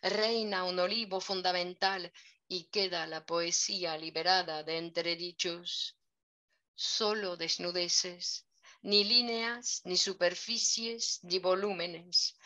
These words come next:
ni personajes, ni sentimientos, ni monumentos, ni corazón, ni cabeza, ni aburrimiento, ni belleza, nada.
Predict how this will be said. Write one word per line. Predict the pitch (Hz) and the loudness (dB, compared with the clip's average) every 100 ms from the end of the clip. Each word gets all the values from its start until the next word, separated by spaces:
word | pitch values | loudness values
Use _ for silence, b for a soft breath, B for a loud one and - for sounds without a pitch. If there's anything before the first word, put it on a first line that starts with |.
| B B | B B
ni | 202 202 | 0 6
personajes, | 196 185 - 196 220 214 190 185 | 6 6 4 4 4 4 -2 -2
ni | 190 | 0
sentimientos, | - 175 175 190 196 226 226 - 185 - | 2 0 0 -2 0 0 0 -2 -2 0
ni | 185 | 0
monumentos, | 185 175 190 226 233 220 220 - | 0 -2 0 0 0 -2 -2 -2
ni | 190 185 | -2 0
corazón, | 190 170 240 226 220 202 | 0 2 2 2 0 -2
ni | 196 | -2
cabeza, | - 185 220 196 - 170 B B 220 | -2 0 0 2 0 0 B B -2
ni | 240 294 | 0 2
aburrimiento, | 247 196 190 202 202 254 285 - 208 | 0 -2 -6 -4 0 0 0 0 -2
ni | 202 233 311 311 | 0 -4 -6 -8
belleza, | 208 247 226 320 311 - 214 202 196 | -10 -10 -8 -6 -4 -4 -4 -8 -10
nada. | 196 202 269 311 302 190 190 180 | -10 -8 -4 -4 -4 -8 -8 -14